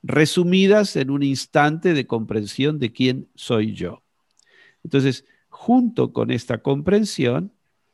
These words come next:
me vino la conciencia de que aquella comprensión no era para mí, sino que era algo que yo tenía que compartir con otras personas, porque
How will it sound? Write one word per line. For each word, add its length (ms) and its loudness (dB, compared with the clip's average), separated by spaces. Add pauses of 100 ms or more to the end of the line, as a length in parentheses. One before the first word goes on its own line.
(380)
me 240 2
vino 540 2 (460)
la 160 -6
conciencia 960 -2 (520)
de 200 2
que 160 2
aquella 480 2
comprensión 840 0
no 140 4
era 260 4
para 220 2
mí, 340 -2 (180)
sino 560 -4
que 460 -2
era 260 0
algo 600 0
que 120 -4
yo 200 -2
tenía 360 -4
que 160 -8
compartir 1000 -4 (960)
con 160 -4
otras 240 -2
personas, 800 -2 (240)
porque 520 0